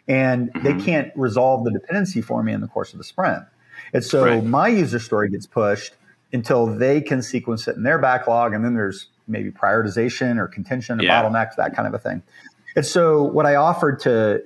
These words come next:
Speaker 1: to Jeff, we were, he happened to be in town for a, for a, um, he was doing a C S M class, and, and I think he hosted it. He came to our user group in Atlanta, and then a lot of us went out to dinner and drinks afterwards. It was kind of the context of
Speaker 2: Okay.
Speaker 1: this. And I asked him, I said, "Hey, you know, I've,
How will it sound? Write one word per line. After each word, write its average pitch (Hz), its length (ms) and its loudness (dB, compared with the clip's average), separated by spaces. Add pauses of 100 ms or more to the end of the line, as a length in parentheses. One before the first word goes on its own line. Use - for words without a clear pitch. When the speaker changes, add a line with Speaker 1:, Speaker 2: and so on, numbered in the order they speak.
Speaker 1:
to 127 80 -4
Jeff, 170 340 0
we 131 100 4
were, 117 140 4
he 143 200 2
happened 139 280 0
to 107 60 0
be 110 40 0
in 104 120 -2
town 104 280 -2
for 98 220 -2
a, 101 180 0 (160)
for 98 200 0
a, 92 360 0
um, 92 540 -4 (220)
he 110 100 -4
was 107 100 -2
doing 113 140 0
a 92 40 -4
C - 160 -6
S 92 140 -4
M 95 100 -2
class, 92 500 0
and, 90 360 -2
and 98 120 -6
I 98 60 -4
think 107 200 -12
he 107 100 -8
hosted 98 380 -6
it. 90 500 -4
He - 40 -20
came 110 200 -6
to 101 60 -2
our 92 80 0
user 92 260 -4
group 92 260 -2
in 92 60 -2
Atlanta, 90 520 -2 (440)
and 107 100 -2
then 95 240 -2 (160)
a 113 60 0
lot 95 180 2
of 90 60 0
us - 120 -8
went 95 120 -2
out 87 100 -4
to 90 60 -12
dinner 87 160 -4
and 87 100 -10
drinks - 240 -12
afterwards. - 420 -12
It 95 40 -8
was 90 100 -10
kind 98 220 -6
of 80 40 -6
the 90 60 -10
context 87 560 -6
of - 100 -4
Speaker 2:
Okay. 82 80 -4
Speaker 1:
this. - 200 -8
And 101 100 -2
I 104 40 0
asked 147 260 -2
him, 107 80 -2
I 90 80 -4
said, 92 180 -6
"Hey, 131 240 0
you 101 140 -4
know, 104 60 -2
I've, 104 200 -2